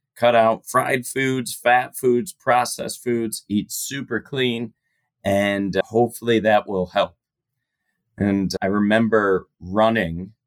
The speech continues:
or trying to get back into running, I should say, in mid to late January. And even running, like, the Lermit's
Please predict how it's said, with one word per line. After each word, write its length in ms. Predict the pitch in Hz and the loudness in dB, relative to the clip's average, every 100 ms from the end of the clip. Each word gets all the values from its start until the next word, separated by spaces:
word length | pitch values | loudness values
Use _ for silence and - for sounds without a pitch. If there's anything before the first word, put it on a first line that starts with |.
| _ | _
or 160 | - 90 | -6 -6
trying 360 | - 104 104 95 | 0 0 0 -2
to 80 | |
get 220 | 87 95 - | 0 -2 0
back 280 | 90 87 | 0 0
into 280 | 107 107 - | -4 -4 -6
running, 400 | 85 80 80 87 | -8 -6 -6 -8
I 100 | 82 | -10
should 240 | 78 - - | -10 -10 -10
say, 400 | - 80 80 - | -4 -2 -2 -6
in 480 | 80 78 76 73 - | -10 -10 -10 -12 -6
mid 240 | 95 92 | -2 -2
to 100 | 90 | -4
late 300 | 82 90 87 | -2 -2 -2
January. 800 | - 87 85 82 78 76 76 78 _ _ _ _ _ - | -4 -4 -4 -4 -4 -4 -4 -6 _ _ _ _ _ -6
And 380 | 95 92 85 - - | -2 -2 -2 -6 0
even 320 | 120 107 104 | 2 2 -2
running, 560 | 95 98 98 85 85 - | 2 2 2 -4 -10 -8
like, 220 | 92 - - | -8 -8 -4
the 100 | 90 | -4
Lermit's 880 | 92 104 107 101 85 - - - | 0 0 2 2 -2 -6 -10 -12